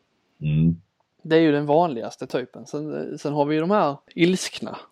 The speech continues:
Speaker 2: eh, tränarna. Eh,
Speaker 1: Är det ba-, är det Bagaren nu,
Speaker 2: Ba-, <laughs> Magnus Bagaren Johansson som liksom inte vill, eh, inte vill vara mot Valså utan bara tycker att frågorna är jävligt dåliga och säger det rätt ut. "Vad är, vad är det här för jävla fråga?" Det är lite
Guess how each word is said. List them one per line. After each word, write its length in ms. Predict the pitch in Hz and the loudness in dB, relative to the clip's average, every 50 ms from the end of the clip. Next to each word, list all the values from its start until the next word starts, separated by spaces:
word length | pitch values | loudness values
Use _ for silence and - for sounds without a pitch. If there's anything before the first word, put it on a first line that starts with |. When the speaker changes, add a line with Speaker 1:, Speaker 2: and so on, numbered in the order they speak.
| _ _ _ _ _ _ _ - - _ - | _ _ _ _ _ _ _ -20 -20 _ -14
Speaker 2:
eh, 320 | - - - - - 147 | -12 -12 -12 -14 -14 -12
tränarna. 480 | - - 127 110 101 92 95 - - - - _ _ - | -2 0 0 0 0 -2 -8 -10 -12 -14 -18 _ _ -14
Eh, 320 | - - - - - - 120 | -12 -10 -10 -8 -2 4 6
Speaker 1:
Är 40 | 120 | 6
det 60 | 123 | 8
ba-, 240 | - 127 127 135 - - | 8 8 8 8 8 6
är 60 | 135 | 6
det 100 | 131 123 | 6 6
Bagaren 380 | 131 147 160 156 120 98 101 117 | 6 6 6 6 4 2 0 -2
nu, 120 | 113 87 | -2 -2
Speaker 2:
Ba-, 680 | 78 - - - 165 - - - - - 622 - 185 196 160 - - - - - - - 170 165 - - - | 0 0 2 2 2 2 0 -2 -10 -6 -4 2 2 2 2 2 -4 -10 -10 -10 -6 -6 -6 -6 -6 -8 -4
<laughs> 0 | |
Magnus 560 | 147 151 160 156 143 147 143 139 139 - - | 2 4 4 4 4 2 2 0 -2 -4 -6
Bagaren 540 | - 147 151 - 147 147 156 139 131 135 139 | -10 -2 4 6 6 6 6 4 2 0 0
Johansson 320 | 143 139 131 127 - 123 | 0 0 -2 -4 -8 -6
som 200 | - 143 131 127 | -4 -2 0 2
liksom 360 | 127 127 127 - - 135 131 - _ - - - - - - - _ _ - | 2 0 0 -2 -4 -6 -6 -8 _ -20 -20 -20 -20 -20 -20 -20 _ _ -2
inte 220 | 143 135 - - 113 | -2 -2 -2 -4 -2
vill, 300 | 110 120 117 123 127 135 | 0 0 0 0 2 2
eh, 640 | 147 156 156 156 156 160 160 160 156 156 151 151 156 | 2 2 2 2 0 0 -2 -2 -2 -2 -4 -4 -4
inte 220 | 160 - - 139 | -6 -4 -6 -4
vill 180 | 135 147 147 151 | -4 -2 -2 -2
vara 100 | 156 160 | -2 0
mot 320 | 190 190 156 143 - - | 0 0 -2 -2 0 0
Valså 400 | 147 147 147 - 151 113 110 110 | 0 0 2 0 0 2 2 0
utan 200 | 113 - 123 135 | 0 -2 -2 0
bara 120 | 139 127 | 0 0
tycker 240 | 123 - 135 127 135 | 0 0 -2 -2 -2
att 100 | 123 - | -4 -2
frågorna 480 | - - 135 135 123 117 107 110 117 120 | 0 2 2 4 4 2 -2 -2 -2 -2
är 40 | 123 | 0
jävligt 340 | 123 123 127 110 110 - - | 2 2 0 0 -4 -4 0
dåliga 380 | 131 131 127 113 - 104 - | 2 2 2 2 0 -6 -8
och 140 | 110 120 131 | -10 -10 -6
säger 260 | - 117 117 127 139 | -6 -6 -4 -2 -4
det 60 | 175 170 | 0 2
rätt 360 | 147 - - 123 123 - 131 | 2 2 2 -2 -4 -6 -8
ut. 220 | 123 - - - | -8 -8 -12 -8
"Vad 160 | 151 135 123 120 | -4 -2 0 0
är, 460 | 120 127 127 123 127 110 - - - | 0 -2 -6 -8 -8 -10 -10 -12 -8
vad 120 | - 117 117 | -4 -4 -2
är 40 | 120 | -2
det 60 | 120 | -2
här 80 | 135 | -4
för 120 | 139 - 143 | -4 -4 -6
jävla 260 | 143 139 143 - 120 | -6 -4 -6 -8 -8
fråga?" 400 | - - 117 117 113 - - - 65 | -4 -4 -4 -4 -4 -8 -10 -8 -4
Det 80 | - 147 | -2 0
är 160 | 185 196 185 | 2 2 4
lite 420 | 180 180 185 - - 143 139 143 | 2 2 0 2 2 2 2 2